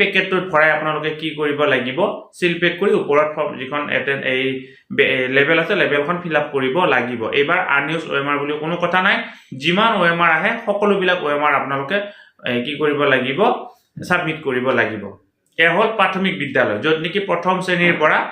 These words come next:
পঞ্চম শ্ৰেণীলৈকে আছে। শ্ৰদ্ধা ছাৰ বাইদেউসকল, আমাৰ Facebook পেজ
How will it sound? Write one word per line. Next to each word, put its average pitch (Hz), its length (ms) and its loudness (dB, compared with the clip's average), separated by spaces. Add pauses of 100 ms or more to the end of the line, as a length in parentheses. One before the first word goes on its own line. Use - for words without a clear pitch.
(680)
পঞ্চম 196 400 4
শ্ৰেণীলৈকে 160 460 2
আছে। - 140 -6 (520)
শ্ৰদ্ধা 180 260 6
ছাৰ 170 160 4
বাইদেউসকল, 156 420 2 (300)
আমাৰ 190 280 2 (160)
Facebook 160 440 4 (100)
পেজ 107 180 0